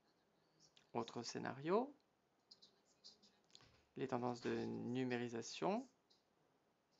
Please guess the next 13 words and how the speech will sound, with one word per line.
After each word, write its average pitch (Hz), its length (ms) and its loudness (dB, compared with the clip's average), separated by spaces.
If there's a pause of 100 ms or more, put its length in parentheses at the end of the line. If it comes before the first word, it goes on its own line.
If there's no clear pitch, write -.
(440)
renforcées 123 440 -2
par 123 160 0
la 110 120 -2
covid 113 180 -4
dix-neuf 139 500 -2 (960)
nous 135 140 -4
mènent 135 220 2
à 120 400 4
envisager 139 640 4
un 143 140 6
monde 135 520 2
bien 117 180 0
plus 120 260 0